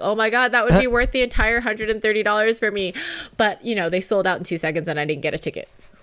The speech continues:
Speaker 2: Oh, damn.
Speaker 1: Yeah, it's so horrible. It's just really expensive for just a few hours. That's more expensive than a regular ticket, and it's less time.
Speaker 2: I wanna go have
Speaker 1: But
Speaker 2: the, uh, the Disney princess breakfast.
Speaker 1: Ugh.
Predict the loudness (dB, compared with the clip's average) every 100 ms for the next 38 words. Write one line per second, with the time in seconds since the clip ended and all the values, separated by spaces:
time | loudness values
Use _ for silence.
0 | -18 -16 -4 2 2 2 0 -2 -8 -20
1 | -16 -16 -14 -4 0 2 2 0 2 4
2 | 4 4 4 2 4 2 2 2 4 4
3 | 2 0 0 0 0 0 0 -2 -2 -2
4 | 0 2 2 2 2 0 -2 -2 -2 -2
5 | -4 0 0 0 0 0 2 0 0 -2
6 | -2 -2 -4 -4 -2 -2 -2 -2 0 0
7 | 0 -4 -8 -2 2 4 4 4 6 6
8 | 6 4 6 4 2 0 2 2 2 0
9 | 0 0 0 -2 -2 -4 -4 -6 -4 -8
10 | -14 -20 -16 -14 -14 -6 2 2 2 -2
11 | -4